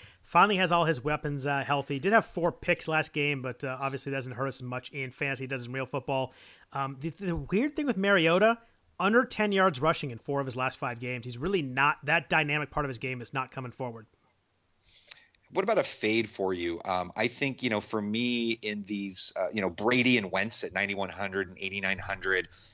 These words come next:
Speaker 2: um, I think just for the price and the fact that, you know, these games could get out of hand early, I think those two are, are sort of my fades. How about yourself?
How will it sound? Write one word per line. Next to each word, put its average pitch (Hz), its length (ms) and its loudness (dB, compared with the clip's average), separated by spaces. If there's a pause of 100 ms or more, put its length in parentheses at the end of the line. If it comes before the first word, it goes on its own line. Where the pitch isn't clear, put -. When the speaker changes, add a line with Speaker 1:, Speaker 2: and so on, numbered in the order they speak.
(100)
Speaker 2:
um, 92 140 -2
I 92 60 -2
think 135 180 -6
just 120 160 -4
for 123 100 -4
the 117 80 0
price - 720 -2
and 95 100 -16
the 85 40 -10
fact - 340 -4
that, 82 160 -20
you 90 120 -12
know, 87 100 -10
these 87 140 -12
games 90 220 -8
could 92 160 -8
get 87 140 -4
out 87 160 0
of 85 60 -8
hand 87 180 -6
early, 87 240 0
I 87 60 0
think 107 180 -10
those 87 220 -4
two 87 140 -4
are, 82 260 -6
are 78 280 -6
sort 90 200 -4
of 80 40 -4
my 78 140 -2
fades. 76 340 -4
How 82 60 -6
about 80 160 -2
yourself? - 480 -8